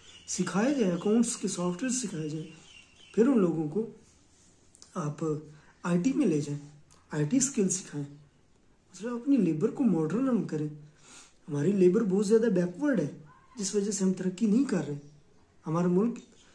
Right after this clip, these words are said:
इसी वजह से बहुत ज़्यादा पीछे कि हमारी लेबर स्किल्ड नहीं है। चाइना में सारी लेबर स्किल्ड है,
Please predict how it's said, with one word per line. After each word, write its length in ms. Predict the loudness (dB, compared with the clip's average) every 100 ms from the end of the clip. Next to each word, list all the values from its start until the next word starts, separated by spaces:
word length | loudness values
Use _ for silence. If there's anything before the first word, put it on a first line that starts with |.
| -20 -20 -4
इसी 220 | -2 2
वजह 220 | 2 2
से 120 | 0 -2
बहुत 220 | -4 -4
ज़्यादा 220 | -4 -6
पीछे 500 | -6 -6 -6 -6 -8 -8
कि 60 | -4
हमारी 240 | -4 -2
लेबर 280 | -2 -2 0
स्किल्ड 460 | 2 2 4 4 4
नहीं 200 | 0 0
है। 200 | -4 -14 -20 _ _ -20 -20 -20 -20 _ -4
चाइना 320 | -2 2 2
में 120 | 2
सारी 360 | 0 -2 0 2
लेबर 260 | 4 4
स्किल्ड 420 | 2 0 0 -2 -2
है, 140 | -10